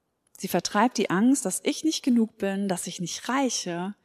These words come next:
dass ich nicht perfekt bin und dass Menschen mich nicht akzeptieren, wenn ich nicht das abliefere oder darstelle,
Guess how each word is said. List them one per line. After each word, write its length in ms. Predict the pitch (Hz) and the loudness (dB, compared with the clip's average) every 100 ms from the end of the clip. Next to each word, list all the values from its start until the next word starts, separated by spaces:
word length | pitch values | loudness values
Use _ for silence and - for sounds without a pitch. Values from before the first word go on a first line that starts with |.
| _ _ _ _ - | _ _ _ _ -6
dass 180 | 185 196 | -4 -4
ich 140 | - | -2
nicht 180 | 185 - | -2 -4
perfekt 560 | 170 - 247 262 - | -10 -4 -2 -4 -4
bin 280 | - 262 269 | 2 4 4
und 120 | 196 | 2
dass 160 | 170 - | -2 0
Menschen 380 | 185 226 - 202 | 0 0 0 -2
mich 160 | 185 | -2
nicht 180 | 208 - | -6 -4
akzeptieren, 640 | 196 - 175 - - 196 185 | -8 -6 -6 -4 -2 0 -2
wenn 100 | 180 | -4
ich 140 | - | -6
nicht 180 | 175 - | -6 -4
das 240 | 190 - - | -4 -4 -8
abliefere 520 | 180 - 180 - 170 | -8 -8 -8 -6 -6
oder 200 | 175 160 | -6 -6
darstelle, 640 | 160 165 - 156 165 | -6 -6 -6 -4 -4